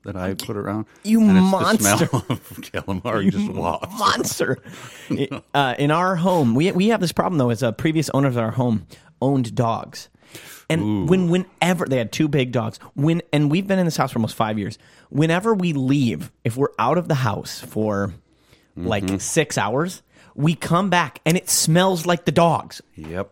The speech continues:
Speaker 2: Why?
Speaker 1: I don't know. I, I once, um, I had a car, an old, uh, Toyota Camry that I once, um, I dunked it in the drink during a, uh, flash floods. I thought I could cross what looked like a shallow puddle. And you know how they say, "Don't ever cross one of
Speaker 2: Yes.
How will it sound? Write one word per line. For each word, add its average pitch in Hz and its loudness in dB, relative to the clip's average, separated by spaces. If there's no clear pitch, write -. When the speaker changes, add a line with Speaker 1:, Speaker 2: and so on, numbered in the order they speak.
Speaker 2:
Why? 214 0
Speaker 1:
I 95 -2
don't 101 0
know. 95 -2
I, 95 -4
I 95 -4
once, 98 -6
um, 82 -6
I 98 -4
had 101 0
a 92 -6
car, 87 -2
an 98 -6
old, 85 -6
uh, 82 -10
Toyota 82 -8
Camry 85 -8
that 85 -10
I 80 -10
once, 80 -10
um, 76 -12
I 92 -6
dunked 113 -2
it 113 0
in 98 0
the 85 -2
drink 92 -4
during 80 -4
a, 82 -10
uh, 80 -14
flash 87 -6
floods. 87 -4
I 76 -8
thought 80 -10
I 82 -10
could - -16
cross 78 -10
what 82 -14
looked 85 -12
like 82 -10
a - -20
shallow 80 -8
puddle. 90 -6
And 107 0
you 101 2
know 98 2
how 101 -2
they 85 -4
say, 80 -6
"Don't 95 -6
ever 87 -6
cross 85 -6
one 92 -6
of 113 2
Speaker 2:
Yes. 127 4